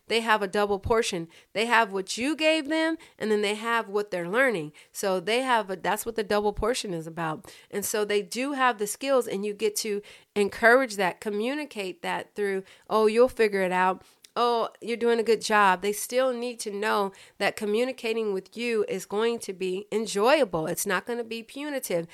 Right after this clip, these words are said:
It's not gonna be humiliating. It's not gonna be rejecting. So it's important that we remember to maintain our tone, our eye rolls. You have to inform your face. You know, you might need to get po-, Botex, Botex,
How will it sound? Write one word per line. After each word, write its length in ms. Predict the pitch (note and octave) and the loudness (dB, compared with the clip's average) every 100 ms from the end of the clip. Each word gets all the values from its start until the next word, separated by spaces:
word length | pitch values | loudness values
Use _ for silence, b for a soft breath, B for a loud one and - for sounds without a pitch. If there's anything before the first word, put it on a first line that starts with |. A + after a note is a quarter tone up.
| B B | B B
It's 200 | F#3+ G3+ | -6 -2
not 220 | G#3+ G#3+ | -2 -2
gonna 160 | B3 A#3 | -2 -4
be 120 | B3 | -6
humiliating. 920 | - B3+ B3+ C#4+ D#4 G#3+ F3+ E3+ E3+ B B | -6 -4 0 0 0 0 0 -2 -4 B B
It's 200 | G3 G#3 | -4 -2
not 280 | A3+ A3 - | -2 -2 -2
gonna 180 | C4 B3+ | -2 -2
be 200 | A#3 A#3 | -6 -8
rejecting. 800 | A3+ A3 - C4 C#4 G3+ E3+ D#3+ B B | -8 -6 2 2 2 -2 -2 -6 B B
So 160 | - A3 | -2 0
it's 120 | G#3+ | 0
important 440 | G#3 - B3+ B3 | -4 -2 -2 -2
that 200 | A3+ A3 | -4 -4
we 160 | F#3 A3+ | -4 -4
remember 480 | G3+ F#3+ A3 C#4 A3+ | -2 -2 0 0 -2
to 140 | - | -6
maintain 680 | F#3 F#3 G3+ A#3 B3+ A3 G3+ | -8 -4 -2 -2 -4 -4 -2
our 120 | F3 | -4
tone, 580 | F3 - B3 B3+ B3+ B3+ B3+ B B | -8 -4 0 2 2 0 -6 B B
our 200 | D#3+ E3 | -8 -4
eye 280 | - A3 C4 | 2 4 4
rolls. 520 | B3+ B3 B3 B3 B3 | 4 4 4 4 2
You 60 | F#3+ | -4
have 180 | G3 G#3 | -6 -6
to 240 | F#3 - | -8 -8
inform 500 | F#3 F3 B3 B3+ C4+ | -8 -4 4 4 4
your 100 | A#3 | 0
face. 480 | A3 A#3+ B3+ C4 - b b b b | 0 4 4 4 -4 b b b b
You 140 | - G#3 | -4 0
know, 100 | G#3+ | 2
you 120 | A3 | 4
might 180 | B3 C4 | 4 4
need 120 | C4+ | 2
to 60 | |
get 160 | A#3+ A#3 | 4 6
po-, 400 | C4+ C4+ F#3+ F#3 G#3+ | 10 10 8 -2 8
Botex, 600 | B3+ C#4 C4 A#3+ - - F3+ | 8 8 4 4 2 -14 -8
Botex, 580 | A3+ B3+ A#3+ G#3+ A3 | -6 -4 -4 -6 -8